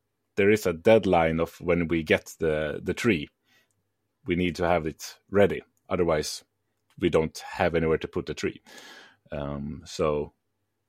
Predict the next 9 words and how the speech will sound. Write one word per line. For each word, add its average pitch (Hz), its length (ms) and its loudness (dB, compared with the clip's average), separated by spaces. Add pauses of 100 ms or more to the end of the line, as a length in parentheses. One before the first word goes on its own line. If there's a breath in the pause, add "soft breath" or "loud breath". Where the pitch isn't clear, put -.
(280)
I 131 80 6
guess 120 320 2
editing 104 460 4
will 87 160 0
come 80 400 -2 (920)
the 107 140 0
week 104 220 2
before 87 220 0
Christmas - 500 -8